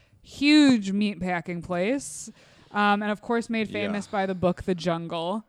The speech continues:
Speaker 1: Um, so
Speaker 2: Yeah,
Speaker 1: Chicago
Speaker 2: Upton Sinclair.
Speaker 1: Upton Sinclair, that's one
Speaker 2: Shout out
Speaker 1: we
Speaker 2: to
Speaker 1: could review.
Speaker 2: my high school education.
Speaker 1: So the Union Stockyards in Chicago were basically the meat hub of the world. Uh, definitely the United
Speaker 2: <laughs>
Speaker 1: States.
Speaker 2: I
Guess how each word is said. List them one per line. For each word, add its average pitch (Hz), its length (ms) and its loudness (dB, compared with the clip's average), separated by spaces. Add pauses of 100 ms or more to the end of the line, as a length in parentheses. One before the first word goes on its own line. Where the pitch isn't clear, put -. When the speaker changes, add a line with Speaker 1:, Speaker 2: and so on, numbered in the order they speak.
(380)
Speaker 1:
Um, 196 640 0
so 175 200 -4
Speaker 2:
Yeah, 208 40 -2
Speaker 1:
Chicago 226 440 0
Speaker 2:
Upton 175 460 -4
Sinclair. 185 800 -4
Speaker 1:
Upton 247 260 -2
Sinclair, 240 460 -2
that's 190 320 -2
one 180 580 -8
Speaker 2:
Shout 107 320 -8
out 113 120 -4
Speaker 1:
we 180 80 -4
Speaker 2:
to 175 100 -6
Speaker 1:
could 98 40 -6
review. 92 180 -6
Speaker 2:
my - 240 -6 (100)
high - 200 -10
school 120 520 -10
education. - 760 -14 (320)
Speaker 1:
So 262 180 -2
the 233 100 0
Union 269 480 2
Stockyards 226 760 2
in 202 100 -4
Chicago 180 880 0
were 185 140 0
basically 220 460 -2
the 190 120 -4
meat 196 360 -4
hub 185 500 -4
of 220 200 -4
the 233 160 -2
world. 175 760 -4 (500)
Uh, 196 200 -4 (100)
definitely 240 380 2
the 214 100 -2
United 175 440 -4
Speaker 2:
<laughs> - 100 -14
Speaker 1:
States. 180 420 -8
Speaker 2:
I - 60 -12